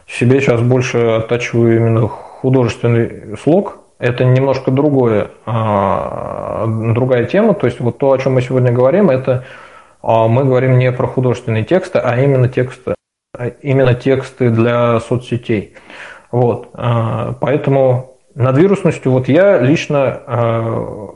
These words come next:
вот так вот плотно не работал. У меня иногда это вот как-то получается. А, ну,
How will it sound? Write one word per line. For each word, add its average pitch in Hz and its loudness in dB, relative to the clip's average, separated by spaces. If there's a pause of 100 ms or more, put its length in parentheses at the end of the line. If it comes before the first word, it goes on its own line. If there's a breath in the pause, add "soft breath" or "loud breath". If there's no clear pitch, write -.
(100)
вот 113 -2
так 123 0
вот 117 0
плотно 156 0
не 143 2
работал. 120 0
У - -2
меня 127 0 (300)
иногда 123 2
это 131 0
вот 117 -2
как-то 127 -2
получается. 123 -2 (1160 loud breath)
А, 123 -2
ну, 170 2